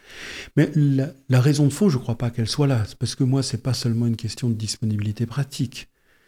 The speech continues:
Euh, parce que le célibat, c'est quand même une aventure. Mais la fidélité dans une histoire amoureuse, si c'est pas une aventure, euh,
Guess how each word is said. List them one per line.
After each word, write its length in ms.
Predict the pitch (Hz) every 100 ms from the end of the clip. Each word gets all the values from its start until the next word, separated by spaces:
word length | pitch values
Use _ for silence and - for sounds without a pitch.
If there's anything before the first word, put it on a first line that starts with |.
| _ _ _ _
Euh, 640 | 113 104 104 104 107 107 110 104
parce 160 | 98
que 80 | 110
le 40 |
célibat, 300 | - 110 117
c'est 140 | 127 -
quand 120 | 107
même 140 | 107
une 80 | 107
aventure. 420 | 110 135 143 214 123
Mais 220 | 101 - - - -
la 120 | 98
fidélité 520 | - 113 104 104 127
dans 120 | 110
une 160 | 90 98
histoire 300 | - 113 92
amoureuse, 480 | 95 104 139 131 - _
si 180 | - 107
c'est 100 | 110
pas 100 | 110
une 80 | 107
aventure, 440 | 104 110 131 101
euh, 280 | 95 -